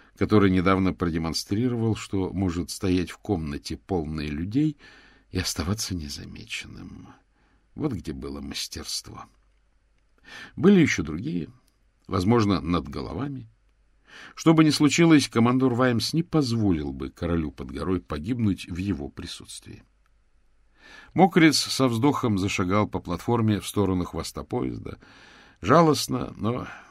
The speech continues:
без лишнего энтузиазма подволакивая одну ногу.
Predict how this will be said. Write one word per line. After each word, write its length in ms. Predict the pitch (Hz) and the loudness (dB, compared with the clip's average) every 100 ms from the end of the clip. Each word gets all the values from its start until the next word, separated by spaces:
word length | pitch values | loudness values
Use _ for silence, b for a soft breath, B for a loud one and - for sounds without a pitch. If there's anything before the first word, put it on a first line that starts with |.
| B | B
без 260 | 98 131 98 | 0 2 4
лишнего 420 | 110 107 107 101 | 4 4 4 4
энтузиазма 640 | 92 92 82 95 92 95 85 | 4 2 2 2 2 0 0
подволакивая 840 | 104 78 87 85 85 92 87 85 | 0 0 0 0 -2 -2 -2 -2
одну 320 | 80 73 80 | -4 -6 -6
ногу. 420 | 76 67 67 - | -6 -8 -12 -16